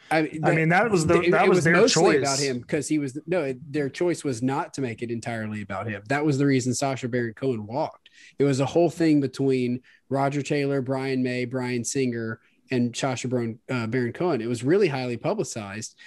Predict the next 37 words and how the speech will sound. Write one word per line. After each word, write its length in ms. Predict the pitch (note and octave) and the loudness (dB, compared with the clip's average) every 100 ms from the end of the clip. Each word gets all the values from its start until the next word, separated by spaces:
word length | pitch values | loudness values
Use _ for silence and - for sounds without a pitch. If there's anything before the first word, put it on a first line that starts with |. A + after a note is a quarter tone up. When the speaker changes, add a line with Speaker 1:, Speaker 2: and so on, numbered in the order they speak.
| - - | -14 -4
Speaker 1:
that 180 | C3+ | -4
he 220 | G#2 D#3+ F3 | 0 2 4
wanted 340 | D3+ D3 C#3 | 4 4 2
to 140 | - | 0
make 240 | C3 C3 A#2+ | 0 0 -2
a 100 | A#2 | -6
Freddie 400 | - C#3 C3 C3+ | -6 -2 0 2
Mercury 580 | B2+ B2 A#2+ - A#2+ A2+ | 2 0 -4 -4 -4 -2
biopic 580 | A2+ A2 A2 - G#2+ | -4 -6 -6 -8 -8
that 120 | - G#2+ | -8 -10
was 160 | A#2+ - - | -10 -8 0
all 260 | C3 C3+ | 2 2
about 280 | C3 B2 A2 | 0 -4 -6
him 200 | A#2 A#2 | -6 -6
and 140 | A#2+ A#2 | -6 -6
entirely 720 | A2 - - B2+ A2+ G#2 G2+ | -6 -8 -6 -4 -4 -8 -12
about 300 | G2 F#2 G2 | -12 -12 -10
him. 240 | F#2+ G#2+ - _ - _ | -12 -14 -18 _ -20 _
But 140 | - C3+ | -4 0
they 100 | C3+ | 0
brought 300 | B2+ C#3 C#3+ | 0 0 2
in 240 | C3 B2 | 2 2
more 280 | C3+ D3+ D3 | 2 2 0
nuances 920 | C3+ C#3+ F#3 D#3 B2 A#2 - B2+ A#2 | 0 2 2 2 -2 -10 -6 -6 -6
of 200 | B2+ A#2 | -8 -8
the 100 | A#2+ | -6
band's 480 | A2 B2 C3 C#3 B2 | -4 0 2 2 0
relationship 800 | A#2+ A#2 A#2 A2 B2+ - B2 G#2+ | -4 -4 -6 -4 -6 -4 -6 -4
with 220 | A#2+ A2 | -4 -4
him, 340 | A#2+ A2 A2 A2 | -6 -4 -6 -6
about 300 | A2+ A2+ G#2+ | -6 -6 -6
the 80 | A2+ | -4
band's 360 | A#2+ A#2+ A2+ | -2 -2 -4
development. 600 | - G#2+ C#3 A#2+ A#2 A2+ - | -6 -4 -4 -4 -8 -6 -2
And 160 | F#3 | 0
yeah, 180 | A3 C#3+ | 0 0
of-, 120 | C3+ | -4